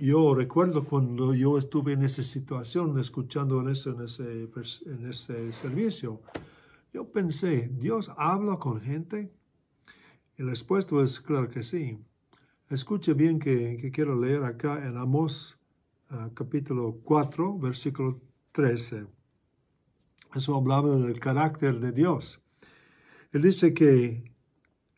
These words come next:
"He aquí él que forma las montañas". Montañas, asuntos, cosas grandes, cosas que puede ver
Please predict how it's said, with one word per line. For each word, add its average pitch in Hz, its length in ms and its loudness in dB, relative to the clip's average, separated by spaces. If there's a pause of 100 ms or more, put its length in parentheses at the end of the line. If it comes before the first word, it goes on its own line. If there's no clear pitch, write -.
(120)
"He 156 180 10
aquí 156 440 6
él 160 360 10
que 139 140 2
forma 147 380 2
las 135 240 4
montañas". 131 760 2 (920)
Montañas, 117 640 -2 (440)
asuntos, 127 640 -4 (100)
cosas 131 360 0
grandes, 117 640 0 (380)
cosas 139 400 0
que 131 100 0
puede 123 300 -2
ver 123 340 -2